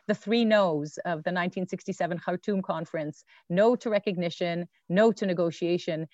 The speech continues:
and no to peace, and a real paradigm shift that can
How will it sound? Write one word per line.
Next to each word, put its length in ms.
and 160
no 160
to 140
peace, 480
and 140
a 80
real 400
paradigm 720
shift 560
that 160
can 240